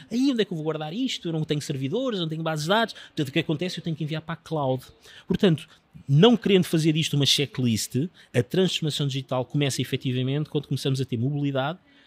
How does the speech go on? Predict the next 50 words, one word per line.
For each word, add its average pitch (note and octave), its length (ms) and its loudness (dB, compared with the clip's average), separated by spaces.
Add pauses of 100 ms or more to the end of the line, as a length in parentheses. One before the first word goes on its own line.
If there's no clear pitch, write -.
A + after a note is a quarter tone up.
(120)
quando - 180 -2
começamos C3+ 360 -2
a - 20 -8
ter C3 140 -2
Big A#2+ 240 -4
Data A#2+ 340 0
e B2 80 0
Analytics B2 720 -4
e D3 40 -10
quando D#3+ 200 -6
começamos D#3 400 -6
a - 160 -10
ter E3 200 -4 (300)
aquilo D#3 320 -2
que - 160 -16
basicamente G#2+ 680 -4
toda A2+ 200 -2
a A2 80 2
gente A2+ 260 -2
hoje G#2 200 -2
já G2+ 260 -6
acha G2+ 320 -6
mais G#2 200 -4
normal, A#2 280 -6
que - 160 -6
é C#3 60 0
a - 20 -6
cloud, B2 480 -2
as A2+ 80 -4
arquiteturas B2 560 -6
cloud. A2 320 -6 (240)
Portanto, F3+ 280 0
é D#3 140 4
esta F#3+ 240 2
mudança D3+ 580 2
da C3 120 -2
centralidade B2+ 680 -2
da A#2+ 120 2
organização A#2+ 840 2 (300)
para B2+ 80 -4
a - 20 -2
centralidade B2+ 640 -2
dos D3 260 -2
humanos B2 540 4 (200)
que C3 60 -6
efetivamente C3 480 -6
caracteriza B2+ 420 -8
a - 20 -6
transformação B2 460 -8
digital. B2 400 -12